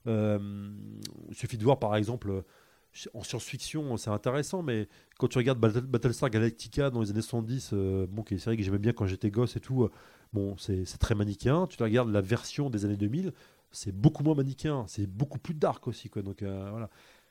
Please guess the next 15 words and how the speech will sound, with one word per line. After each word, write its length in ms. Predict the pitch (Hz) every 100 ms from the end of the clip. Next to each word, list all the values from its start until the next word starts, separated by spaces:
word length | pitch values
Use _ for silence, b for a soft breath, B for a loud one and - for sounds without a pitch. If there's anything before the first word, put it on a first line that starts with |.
| b -
Voilà, 240 | 220 156
c'est, 160 | - 139
je 80 | -
pense 140 | 165
que 40 |
c'est 60 | 139
une 60 | 127
évolution, 480 | 131 139 170 165
c'est 80 | 139
une 80 | 120
évolution 280 | 113 127 170
qui 100 | 135
est 40 |
assez, 280 | 120 - 151
euh, 520 | 147 127 117 110 110